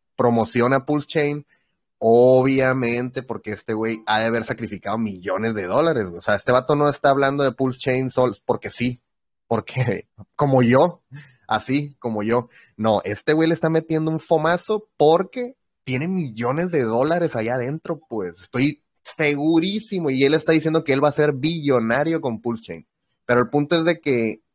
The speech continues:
está poniendo aquí un, un dato que es bien interesante.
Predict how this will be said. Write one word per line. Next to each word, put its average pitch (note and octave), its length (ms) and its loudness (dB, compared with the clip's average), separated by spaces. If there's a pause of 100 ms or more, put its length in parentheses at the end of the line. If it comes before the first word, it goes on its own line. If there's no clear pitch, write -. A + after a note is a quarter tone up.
(160)
está C3 340 -2
poniendo D#3+ 380 2
aquí D3 260 -4
un, D3 220 -2
un C3+ 340 -4
dato B2+ 500 -2 (640)
que B2 160 4
es A#2+ 80 2
bien C3+ 140 2
interesante. C#3 760 -2